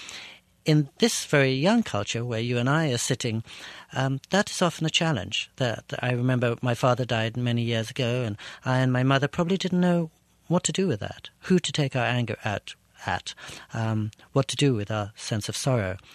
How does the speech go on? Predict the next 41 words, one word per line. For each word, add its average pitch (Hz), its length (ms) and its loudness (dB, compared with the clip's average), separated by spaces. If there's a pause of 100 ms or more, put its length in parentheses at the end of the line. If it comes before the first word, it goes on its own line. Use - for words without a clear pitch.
(380)
And 143 260 4 (160)
Japan 180 420 4
has 165 180 2
created 147 600 2
this - 220 -8
very 127 300 -2
efficient - 560 -2 (220)
mechanism 123 580 -2
in 101 120 -6
some 101 260 -6
ways, 95 400 -6
emotional 117 640 2 (400)
and, 127 480 2 (160)
you 120 100 -4
could 147 200 0
say, 98 320 -4 (100)
religious, 110 440 -2 (360)
uh, 104 160 -2
for 120 160 -6
dealing 127 320 2
with 92 120 -2
it. 95 200 -10 (320)
And 170 100 8
it's 170 160 4
interesting, 170 320 2
as 127 160 -6
you 131 80 2
know, 147 220 4
I, 117 140 2 (120)
I 120 60 -4
spend 127 240 0
a 123 60 4
lot 139 180 4
of - 80 -12
time 120 300 0
with 110 260 -2
His 123 160 -4
Holiness 117 420 0
the - 80 -18
Dalai 110 260 0
Lama, 139 360 4